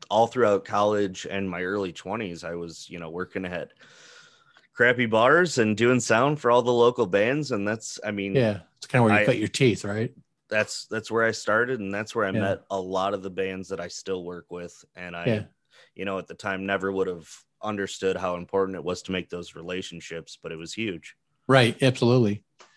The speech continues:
Speaker 2: Um, I, I always had this, this thing in the back of my mind with, like, um, like, live sound versus, um, like,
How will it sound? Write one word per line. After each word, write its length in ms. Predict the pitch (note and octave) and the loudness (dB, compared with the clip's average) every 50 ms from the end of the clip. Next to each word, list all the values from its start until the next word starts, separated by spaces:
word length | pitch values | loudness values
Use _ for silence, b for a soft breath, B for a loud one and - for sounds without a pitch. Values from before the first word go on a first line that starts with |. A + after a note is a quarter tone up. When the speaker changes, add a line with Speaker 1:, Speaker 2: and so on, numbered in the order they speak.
| b b b b b b b - | b b b b b b b 2
Speaker 2:
Um, 440 | D#3+ D#3 D#3 D3 C3+ A2+ G#2 A2 - - _ - | 4 6 8 8 8 6 4 2 -4 -10 _ -14
I, 360 | F3+ A3 - - - B3+ D4 | -12 -10 -6 0 4 6 6
I 20 | |
always 280 | F#4+ F#4 F4 C4+ G3+ - | 8 8 6 6 4 6
had 200 | F3+ G#3+ G3+ E3+ | 6 6 6 4
this, 180 | E3+ D#3 D3+ - - - - - - - - | 2 0 -2 -4 -10 -16 -18 -18 -18 -16 -6
this 140 | E3+ E3 - | -4 -2 0
thing 180 | - - A3 G3+ | 4 8 10 10
in 120 | F#3+ E3+ | 12 12
the 60 | D3+ | 10
back 300 | C3+ A#2+ D3 D3+ C#3+ - | 8 8 6 6 6 6
of 80 | D#3 C#3 | 6 6
my 140 | C3 A#2+ A2+ | 6 6 6
mind 360 | A#2 B2 A#2+ B2+ B2+ B2 A#2 | 6 6 6 6 6 6 4
with, 240 | A2 A2 G2+ - - - | 2 0 -4 -6 -6 -4
like, 420 | B2 A2+ A2 G#2+ G#2+ G2+ - - - | -4 -2 -2 -2 -4 -4 -6 -10 -8
um, 580 | - B2+ A#2+ A#2 A2+ G#2+ G2+ F#2+ F2 - B2 B2 _ _ _ _ _ _ _ _ _ _ _ _ _ _ _ _ _ _ _ _ _ - C#4+ | -2 2 4 4 4 4 2 0 -2 -6 -12 -20 _ _ _ _ _ _ _ _ _ _ _ _ _ _ _ _ _ _ _ _ _ -8 0
like, 200 | - D3 C3+ B2 B2 | 2 2 4 4 6
live 300 | C3 A#2+ B2+ D3 D3+ C3+ | 6 8 8 8 8 6
sound 440 | - - D3+ C#3 C3+ C3 B2+ A#2+ G2+ | 6 6 6 6 8 6 6 4 4
versus, 1300 | G#2+ A#2 B2 A#2 - - - A#2 A2+ A2 A2 G#2+ G#2+ G2+ G2+ G2+ G2+ G2 - - - - - - - - _ _ | 4 2 4 4 2 2 0 2 2 2 2 2 2 0 0 -2 -4 -6 -8 -6 -4 -4 -4 -6 -8 -12 _ _
um, 680 | - A2+ G#2+ G2+ G2 G2+ G2 G2 F#2 F2 F2+ - - - _ _ _ _ _ _ _ _ _ _ - - - _ - | 0 0 2 2 2 0 0 -2 -4 -6 -8 -10 -14 -18 _ _ _ _ _ _ _ _ _ _ -14 -14 -14 _ -8
like, 100 | A2+ G2+ | -6 -4